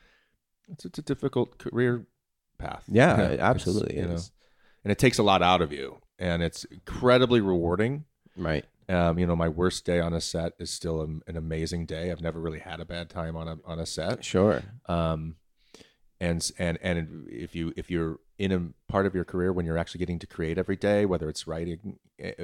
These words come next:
Speaker 1: or acting, it's just a wonderful thing,
Speaker 2: Right.
Speaker 1: in my opinion, to be able to do. But there's also some real,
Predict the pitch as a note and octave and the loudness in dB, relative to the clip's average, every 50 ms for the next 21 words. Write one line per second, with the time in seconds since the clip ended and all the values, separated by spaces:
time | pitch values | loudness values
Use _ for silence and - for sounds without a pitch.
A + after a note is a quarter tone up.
0 | - - F2+ - F2+ F2 E2 D#2+ - - F2 E2+ E2+ - - A2+ G#2+ G#2 G#2 - | -10 -8 -8 -6 -4 -2 -2 -2 -2 0 -2 -2 -2 -2 -4 -4 -2 -2 -2 -6
1 | F#2 F2 - - F2 - - F2 D#2+ E2 E2+ E2+ E2+ F2+ F2+ F2+ F#2 - - E2 | -8 -10 -8 -10 -12 -8 -8 -10 -10 -8 -8 -8 -6 -6 -6 -6 -8 -10 -8 -10
2 | D#2+ D#2+ D#2 D#2 D#2 E2 _ _ _ _ _ _ _ - - F#2 E2 D#2 D#2 E2 | -8 -8 -8 -10 -12 -14 _ _ _ _ _ _ _ -6 0 4 4 4 4 2
3 | E2 E2+ E2+ - - D#2 E2 D#2 D#2 D#2 D#2+ D#2+ D#2+ D#2+ E2+ E2 - A2+ F#2 D#2 | 0 -2 -4 -4 -6 -8 -8 -8 -8 -8 -10 -8 -8 -10 -10 -4 0 0 0 0
4 | D#2 - D#2+ - - E2+ D#2 D#2 D2+ - - - E2 - - D#2+ D#2 D#2 D#2+ D#2+ | -2 -8 -14 -12 -10 -10 -8 -8 -8 -8 -8 -10 -10 -10 -10 -10 -10 -8 -6 -6
5 | D#2+ D#2+ D#2+ E2 - | -6 -6 -8 -10 -14